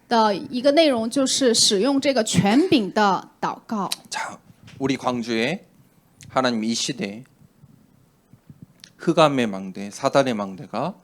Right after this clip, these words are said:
Speaker 2: 예수 그리스도의 이름으로 무너지게 하옵소서.
Speaker 1: 在这光州，在这个时代，做工的撒旦的权柄、撒旦的作为能够得到完全的倒塌。
Speaker 2: 우리의 현장을 두고 우리의 자녀를 두고 기도하세요.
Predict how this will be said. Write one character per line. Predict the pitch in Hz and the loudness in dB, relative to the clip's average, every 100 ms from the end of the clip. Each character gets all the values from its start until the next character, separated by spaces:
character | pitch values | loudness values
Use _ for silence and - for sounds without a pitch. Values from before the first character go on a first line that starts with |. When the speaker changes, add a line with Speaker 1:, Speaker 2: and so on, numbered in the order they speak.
| _ - _ - | _ -20 _ -4
Speaker 2:
예수 | 95 120 - 185 | 0 0 0 -2
그리스도의 | 156 151 - 143 117 | -2 -4 -2 0 0
이름으로 | 101 95 98 131 160 - | -2 -8 -6 -8 -8 -8
무너지게 | 95 117 127 107 90 | 0 4 4 2 -12
하옵소서. | 85 78 - - - _ _ _ | -16 -18 -20 -20 -20 _ _ _
Speaker 1:
在 | - 269 | -2 -2
这 | 240 277 247 | 2 2 2
光 | - 285 285 285 | 4 2 2 2
州， | 294 277 254 | 4 4 4
在 | 254 294 | 2 0
这 | - 269 | 0 -2
个 | 240 | 0
时 | - - 240 | -2 -2 2
代， | 359 311 190 - _ _ | 4 4 0 -6 _ _
做 | - 339 285 | 0 4 4
工 | 302 302 302 | 4 2 4
的 | 269 214 139 | 4 4 0
撒 | - 349 | 2 2
旦 | 339 330 | 4 0
的 | 269 | -2
权 | - 262 | -2 -4
柄、 | 269 262 220 214 - | 0 -2 -2 -8 -10
撒 | - 320 | 0 2
旦 | 330 | 4
的 | 294 | 2
作 | 269 - 330 | 0 2 2
为 | 233 214 254 - - | 4 2 2 -2 -10
能 | - 226 | -4 0
够 | 262 269 | 4 4
得 | 247 214 | 4 -2
到 | 226 226 | 0 0
完 | 175 214 | 0 -2
全 | 254 233 | -2 -2
的 | 226 | -2
倒 | 214 | -4
塌。 | - - 220 240 | -4 -4 -4 -4
Speaker 2:
우 | 233 | -4
리 | 208 | -2
의 | |
현 | 139 131 | 0 0
장 | 131 | 0
을 | 123 | 0
두 | 113 113 | -2 -4
고 | 104 | -4
우 | |
리 | 110 107 | -2 -4
의 | |
자 | - 107 | -2 0
녀 | 113 | 2
를 | 117 110 | 0 -2
두 | 110 | -8
고 | 131 160 220 _ _ _ _ _ _ _ _ _ _ _ _ _ - | -8 -6 -8 _ _ _ _ _ _ _ _ _ _ _ _ _ -20
기 | - | -14
도 | 98 | -12
하 | |
세 | - | -12
요. | - | -14